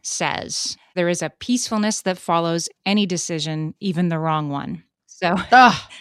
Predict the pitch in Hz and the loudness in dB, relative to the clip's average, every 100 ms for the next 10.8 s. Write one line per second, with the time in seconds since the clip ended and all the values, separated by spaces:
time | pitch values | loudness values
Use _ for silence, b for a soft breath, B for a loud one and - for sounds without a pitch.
0 | B B 220 311 403 339 302 294 311 240 | B B 2 6 8 8 8 8 8 8
1 | 220 196 - 233 302 285 277 240 208 190 | 6 6 4 4 6 10 10 10 8 6
2 | 202 _ 190 208 240 226 214 196 196 190 | 2 _ 0 4 4 2 -2 2 4 4
3 | 226 220 240 254 320 277 185 180 147 B | 2 2 6 8 8 8 6 2 2 B
4 | B B _ 247 254 269 - 180 165 220 | B B _ 10 10 8 8 2 4 6
5 | 294 302 277 - 185 - - 240 220 226 | 6 6 2 2 -4 -6 -4 2 4 4
6 | 226 190 185 180 160 160 151 - - 170 | 0 -4 -4 -2 2 2 0 -4 0 4
7 | 165 156 165 160 170 170 - 160 156 - | 4 4 0 0 -2 -2 -2 0 0 4
8 | 214 240 240 - B B B - 185 196 | 6 6 2 -6 B B B -2 2 4
9 | 185 185 202 175 151 160 151 147 151 147 | 2 2 2 2 2 0 -2 -4 -4 -4
10 | 139 - 147 147 127 - - | -6 -6 -8 -8 -12 -14 -20